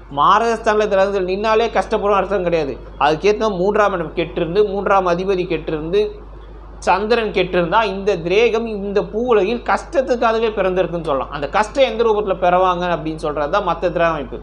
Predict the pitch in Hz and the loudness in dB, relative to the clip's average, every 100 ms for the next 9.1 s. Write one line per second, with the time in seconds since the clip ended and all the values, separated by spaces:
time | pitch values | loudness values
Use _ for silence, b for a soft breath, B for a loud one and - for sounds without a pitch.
0 | B B B 156 151 214 233 226 202 185 | B B B -2 0 0 0 2 2 2
1 | 180 190 190 190 185 165 - 156 135 123 | 0 0 0 2 2 -2 -2 -2 -2 -2
2 | 117 113 117 156 165 - B B 170 196 | -6 -4 2 2 2 -4 B B 0 0
3 | 180 180 214 240 233 226 202 196 190 156 | 2 0 4 4 4 2 0 0 -2 -2
4 | - 147 139 139 196 208 208 220 233 220 | -6 -4 -2 2 2 0 0 0 0 -2
5 | 214 175 190 175 180 180 180 156 196 202 | -2 -2 2 2 2 2 2 0 0 2
6 | 202 160 123 131 143 170 - 165 190 208 | 2 0 0 0 0 -2 -6 -6 -4 -2
7 | - 185 262 247 220 220 214 220 240 220 | -2 0 0 0 -2 -2 -2 -2 0 2
8 | 208 202 202 190 190 196 185 156 143 127 | 2 2 2 0 0 -2 0 -4 -4 -6